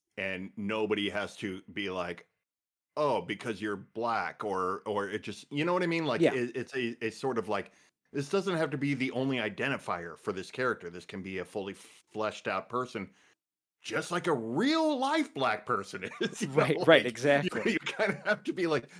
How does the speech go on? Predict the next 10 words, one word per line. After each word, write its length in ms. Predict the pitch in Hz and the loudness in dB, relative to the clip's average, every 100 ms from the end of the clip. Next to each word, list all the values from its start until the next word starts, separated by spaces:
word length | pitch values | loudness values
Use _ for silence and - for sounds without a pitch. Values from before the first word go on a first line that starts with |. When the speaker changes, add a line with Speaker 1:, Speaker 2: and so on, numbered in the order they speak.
| 165 | 0
Speaker 1:
"Yeah, 100 | 180 | 2
it's 140 | 143 | 2
just 160 | 214 - | -2 0
a, 200 | 151 139 | 2 2
a 60 | |
regular 400 | 117 139 147 143 | 2 2 6 4
person." 420 | 127 147 143 120 110 | 4 2 2 0 0
And 220 | 117 120 | 0 0
yeah, 300 | 143 123 101 - | 0 0 -2 -2
uh, 440 | 110 101 101 104 | 0 2 2 0